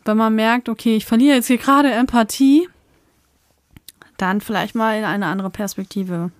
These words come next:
gehen. Ja, dazu gehört auch das aktive Zuhören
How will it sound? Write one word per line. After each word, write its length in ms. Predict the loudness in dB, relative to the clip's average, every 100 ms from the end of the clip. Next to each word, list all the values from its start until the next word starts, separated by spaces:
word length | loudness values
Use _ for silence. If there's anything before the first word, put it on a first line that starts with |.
| -10
gehen. 340 | -6 -4 -4 -8 _ _ _ _ _ _ _ _ _ _ _ _ _ _ _ _ _ -20 -20 -20 -18 -6
Ja, 340 | 0 0 -2 -6 -20 -20 _ 0
dazu 320 | 0 2 2
gehört 260 | 2 0
auch 360 | 2 2 2 0
das 300 | -4 -6 -2
aktive 680 | -4 -4 -8 2 4 6 2
Zuhören 840 | -4 0 2 2 2 2 2 2